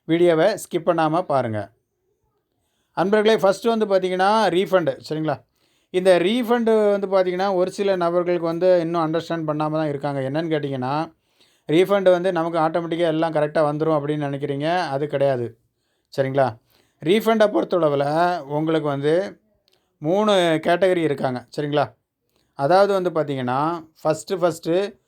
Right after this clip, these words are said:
ஒரு பதிமூணு பாயிண்ட் கொடுத்து, அதுல வந்து பார்த்திங்கன்னா, அ, ரீஃபண்டுக்கு அப்ளை பண்ணவங்க.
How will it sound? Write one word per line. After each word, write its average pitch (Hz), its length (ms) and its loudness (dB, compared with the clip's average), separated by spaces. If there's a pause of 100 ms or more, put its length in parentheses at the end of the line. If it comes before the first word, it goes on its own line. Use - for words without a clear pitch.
(260)
ஒரு 156 380 2
பதிமூணு 190 380 0
பாயிண்ட் 185 560 0
கொடுத்து, 165 500 -2
அதுல 165 500 0
வந்து 170 240 -2
பார்த்திங்கன்னா, 151 760 -4 (400)
அ, 160 220 6
ரீஃபண்டுக்கு 165 500 2
அப்ளை 151 240 0
பண்ணவங்க. 120 480 -4